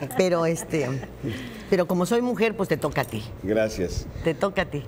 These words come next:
Speaker 2: Pues, este, en primer lugar, con el, con el gusto de saludarte, querida Lilia, de, de agradecerte la,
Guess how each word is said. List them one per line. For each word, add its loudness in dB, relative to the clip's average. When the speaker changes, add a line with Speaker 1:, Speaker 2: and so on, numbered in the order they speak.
Speaker 2:
Pues, 2
este, 2
en 4
primer 4
lugar, 4
con 4
el, 2
con 0
el 2
gusto -2
de 2
saludarte, -2
querida -2
Lilia, 4
de, 2
de 2
agradecerte 2
la, 0